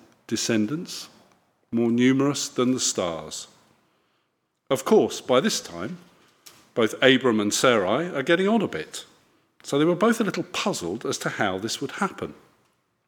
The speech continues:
That's when Sarai offers her servant Hagar to Abram, and it's by her that he has his first child, Ishmael. We don't need to get into the whys and wherefores of that tonight,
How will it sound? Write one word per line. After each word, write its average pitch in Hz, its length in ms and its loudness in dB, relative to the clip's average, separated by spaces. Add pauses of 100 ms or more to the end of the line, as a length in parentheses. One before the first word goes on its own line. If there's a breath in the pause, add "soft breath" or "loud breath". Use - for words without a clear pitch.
(460 loud breath)
That's 160 240 2
when 117 140 4
Sarai 120 420 6
offers 117 280 2
her 107 100 2
servant 104 480 2
Hagar 117 420 2
to 101 300 0
Abram, 185 360 2 (360 loud breath)
and 113 100 0
it's 120 80 -2
by 117 160 4
her 135 340 6
that 156 140 -4
he 147 100 0
has 110 220 2
his 131 140 -6
first 156 340 6
child, 98 380 -2
Ishmael. 80 520 -2 (960 loud breath)
We 123 120 -2
don't 135 160 0
need 107 160 4
to 110 80 -2
get 110 160 0
into 98 180 -6
the 98 80 -2
whys 104 300 2
and 101 120 -4
wherefores 107 520 0
of 95 80 -14
that 113 260 0
tonight, 113 580 2